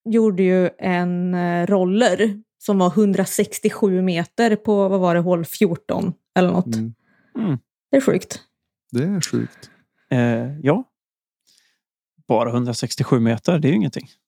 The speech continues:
Speaker 1: Nej, exakt.
Speaker 2: Eh.
Speaker 3: Fy. Ja, nej,
Speaker 2: Ja.
Speaker 3: men det är... Vad ska man säga om Page då?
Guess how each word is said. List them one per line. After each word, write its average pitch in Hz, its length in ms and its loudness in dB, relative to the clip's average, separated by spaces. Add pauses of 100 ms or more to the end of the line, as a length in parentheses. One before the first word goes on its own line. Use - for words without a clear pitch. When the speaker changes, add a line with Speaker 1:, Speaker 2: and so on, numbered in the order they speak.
(100)
Speaker 1:
Nej, 226 360 2
exakt. - 420 -8 (840)
Speaker 2:
Eh. 143 180 -2 (340)
Speaker 3:
Fy. 185 80 -16 (840)
Ja, 143 280 -4 (140)
nej, 143 220 2
Speaker 2:
Ja. 147 100 4
Speaker 3:
men 165 100 4
det 151 400 2
är... 139 480 0 (120)
Vad - 140 0
ska 170 120 0
man 160 100 2
säga 139 220 4
om 135 100 -2
Page 139 380 -2
då? - 160 -2